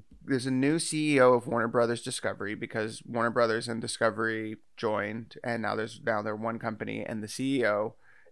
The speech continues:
is canceling projects left, right, and center because he wants to, he's like, "D C needs to fucking figure this shit out and do one streamlined storyline because this is a nightmare."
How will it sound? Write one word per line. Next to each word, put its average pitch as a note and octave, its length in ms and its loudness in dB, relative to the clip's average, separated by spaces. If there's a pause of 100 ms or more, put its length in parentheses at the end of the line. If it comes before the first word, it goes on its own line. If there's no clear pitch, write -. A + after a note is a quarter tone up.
is A2 420 0 (320)
canceling C#3+ 600 0
projects A2+ 520 2
left, A#2+ 280 0
right, B2 140 4
and A#2 120 -6
center A2 300 0
because A2 320 -6
he B2+ 200 -2
wants A#2+ 360 -2 (140)
to, A2 480 -2 (180)
he's B2 240 0
like, A#2+ 240 2 (380)
"D D3+ 160 4
C D#3 240 2
needs C3 260 -2
to A2+ 200 -2
fucking A#2 420 -2
figure B2+ 220 0
this C3+ 140 2
shit A#2 180 0
out A2+ 280 4
and A2 160 -4
do A#2 120 -2
one A#2+ 360 0
streamlined B2 480 -2
storyline G#2+ 600 -2
because G#2+ 280 -6
this A#2 180 -4
is B2+ 140 -4
a B2 60 -2
nightmare." G#2+ 540 -4